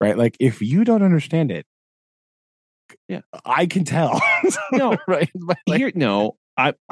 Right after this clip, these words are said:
Speaker 2: I'm
Speaker 1: of
Speaker 2: going
Speaker 1: your
Speaker 2: to s-
Speaker 1: written responses scream at me, "I have no idea what's happening." <laughs> So
Speaker 2: I, I'm going to say this. They are reacting. Okay. Like, this is where, this is where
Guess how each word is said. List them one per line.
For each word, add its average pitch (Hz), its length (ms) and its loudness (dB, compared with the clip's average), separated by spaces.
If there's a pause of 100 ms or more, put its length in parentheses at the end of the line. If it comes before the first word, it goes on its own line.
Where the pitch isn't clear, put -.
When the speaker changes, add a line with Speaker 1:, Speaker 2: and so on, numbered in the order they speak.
Speaker 2:
I'm 180 80 0
Speaker 1:
of 190 40 0
Speaker 2:
going 170 120 2
Speaker 1:
your 160 80 2
Speaker 2:
to 185 60 0
s- 139 40 0
Speaker 1:
written 160 260 2
responses 135 580 -2
scream 143 520 -2
at 120 100 2
me, 95 280 -4 (380)
"I 113 120 0
have 120 240 2
no 117 160 2
idea 107 200 2
what's 101 140 -2
happening." 107 380 -2 (240)
<laughs> 143 160 -2 (140)
So 117 200 0
Speaker 2:
I, 147 160 0 (420)
I'm 175 200 0
going 233 220 2
to 190 120 0
say 160 240 0
this. 98 320 -2 (240)
They 139 320 0
are 214 160 0
reacting. 120 760 0 (100)
Okay. 90 300 0
Like, 95 200 -4
this 185 180 0
is 220 160 0
where, 120 340 2
this 139 220 0
is 226 140 0
where 117 300 2